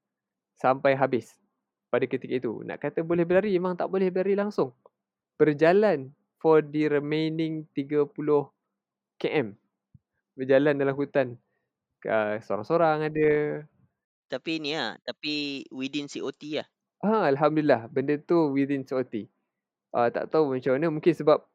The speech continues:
Speaker 1: ah, dah buff-, dah buffer banyak sebab masa awal-awal
Speaker 2: Oh,
Speaker 1: tekan
Speaker 2: dah
Speaker 1: kot.
Speaker 2: laju menunggu
Speaker 1: Ah,
Speaker 2: lah.
Speaker 1: masa awal-awal. Jadi, itulah, ah, pengalaman pertama injury yang saya alami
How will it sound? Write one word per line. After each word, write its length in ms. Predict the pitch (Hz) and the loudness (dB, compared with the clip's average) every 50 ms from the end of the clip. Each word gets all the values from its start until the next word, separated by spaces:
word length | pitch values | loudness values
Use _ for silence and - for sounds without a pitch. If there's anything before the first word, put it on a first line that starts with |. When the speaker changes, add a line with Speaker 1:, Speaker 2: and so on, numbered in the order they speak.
| _ _ _ - | _ _ _ 0
Speaker 1:
ah, 340 | 117 127 123 120 117 117 117 120 | 2 4 4 4 4 4 2 2
dah 140 | 120 123 - | 0 -4 2
buff-, 420 | - 127 127 127 - - - - - - | 4 4 4 4 0 -8 -20 -20 -20 -20
dah 180 | - 135 131 131 127 | -6 0 0 2 4
buffer 360 | 123 127 131 - - - 151 135 | 4 2 2 2 0 0 2 2
banyak 280 | 135 135 143 147 147 - - | 2 2 2 0 -4 -6 -10
sebab 200 | _ 139 131 123 104 | _ -2 -2 -2 -2
masa 200 | 123 120 - 127 123 | -2 -2 0 2 4
awal-awal 500 | 127 127 127 135 127 127 123 120 117 - _ _ _ _ _ _ _ _ _ _ _ _ _ _ - | 4 4 6 6 4 4 2 0 -4 -8 _ _ _ _ _ _ _ _ _ _ _ _ _ _ -6
Speaker 2:
Oh, 320 | - - 110 107 - 190 | -4 -4 -4 2 4 4
Speaker 1:
tekan 80 | 151 127 | 4 4
Speaker 2:
dah 80 | 107 | 2
Speaker 1:
kot. 60 | 107 143 | 2 0
Speaker 2:
laju 220 | 120 95 - 113 113 110 | 0 0 -2 -6 -12 -14
menunggu 320 | 113 113 113 117 131 131 123 | -14 -10 -4 -2 0 0 2
Speaker 1:
Ah, 120 | 120 117 | 0 0
Speaker 2:
lah. 40 | 113 117 110 | -2 -4 -8
Speaker 1:
masa 220 | - 131 135 - 127 120 | -10 -12 -10 -8 -6 -4
awal-awal. 340 | 113 110 104 98 85 90 - | -2 -2 -4 -4 -6 -6 -6
Jadi, 280 | 123 135 160 214 196 - _ _ _ _ _ _ _ _ | -4 -2 -2 -2 -4 -6 _ _ _ _ _ _ _ _
itulah, 520 | 151 143 - 202 196 185 185 175 156 151 160 190 - | -8 0 4 4 6 6 4 2 0 -4 -10 -8 -4
ah, 300 | 139 131 127 123 120 123 127 | -2 -2 0 0 -2 -4 -4
pengalaman 440 | - 135 131 135 139 139 147 143 139 131 | -4 -2 0 2 2 2 0 -2 -6 -6
pertama 520 | - 143 - - 135 139 143 151 156 151 139 | -8 -6 -2 0 0 0 0 -2 -4 -4 -4
injury 420 | 135 135 131 131 139 139 135 131 123 | -6 -6 -4 -2 -2 -2 -2 -4 -4
yang 60 | 123 120 | -4 -4
saya 300 | - 120 120 120 113 107 | -2 -2 0 0 0 0
alami 480 | 117 123 123 123 135 151 180 208 226 | 0 0 -2 -2 -4 -6 -8 -8 -10